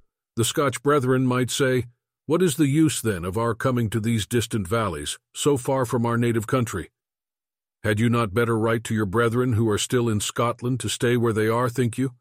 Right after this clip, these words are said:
He has to build temples there of greater magnitude than we have yet contemplated. When he will do it, I do not know. It is certain he will do it if he is faithful,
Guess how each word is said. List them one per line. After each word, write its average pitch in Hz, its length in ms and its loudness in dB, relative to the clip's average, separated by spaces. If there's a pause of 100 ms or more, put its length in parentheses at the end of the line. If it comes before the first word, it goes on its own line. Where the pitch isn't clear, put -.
(580)
He 120 80 0
has 131 180 2
to 131 80 0
build 123 280 2
temples 127 380 0
there 120 280 2
of 113 160 -2
greater 117 280 2
magnitude 113 720 0
than 110 160 2
we 113 140 0
have 107 120 0
yet 113 180 0
contemplated. 98 760 -4 (440)
When 110 140 2
he 127 100 4
will 127 120 4
do 135 240 4
it, 151 160 2
I 131 140 0
do 131 180 2
not 139 180 0
know. 143 360 0 (340)
It 143 120 4
is 139 140 2
certain 156 400 2
he 131 140 4
will 135 140 2
do 139 220 4
it 143 140 2
if 123 160 -2
he 131 100 2
is 123 100 0
faithful, 135 520 -2